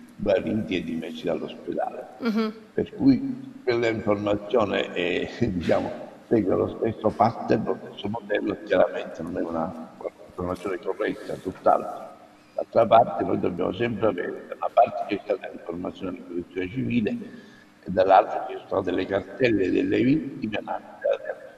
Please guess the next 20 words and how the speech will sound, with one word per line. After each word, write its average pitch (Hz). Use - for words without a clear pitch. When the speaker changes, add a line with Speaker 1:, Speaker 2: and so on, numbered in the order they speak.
Speaker 1:
strutture 95
di 90
sanità, 85
con 107
dati 131
e 95
valori 110
praticamente -
diversi, 107
nel -
senso -
che 95
praticamente 95
soltanto 104
il 98
quattro 117
per 98
cento 85
era 80
legato 87